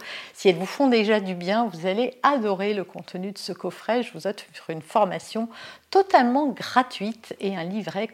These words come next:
avec des tas d'exercices pour transformer votre vie en mieux.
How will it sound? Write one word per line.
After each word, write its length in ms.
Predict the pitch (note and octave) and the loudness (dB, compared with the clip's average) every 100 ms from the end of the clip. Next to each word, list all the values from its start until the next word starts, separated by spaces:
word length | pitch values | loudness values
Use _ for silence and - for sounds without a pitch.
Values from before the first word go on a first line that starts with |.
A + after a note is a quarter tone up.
| - | -12
avec 440 | G3 E3 G#3 - - - | -14 -12 -12 -14 -20 -14
des 140 | D#3+ | -14
tas 240 | - C#4 C#4+ | -4 0 2
d'exercices 760 | G3 E3+ F3 - - A3 - - - - - | 0 -2 -6 -8 -10 -10 -10 -18 -18 -18 -12
pour 180 | A3+ - | -12 -12
transformer 720 | - - B3+ - A#3+ F3+ C#3+ | -16 -6 -6 -2 -4 -4 -8
votre 380 | C#3+ B3 - F#3 | -4 -4 -2 -6
vie 300 | - F3 - _ _ _ - | -6 -12 -14 _ _ _ 0
en 160 | B3+ | 2
mieux. 200 | G3 C#3 | 2 -4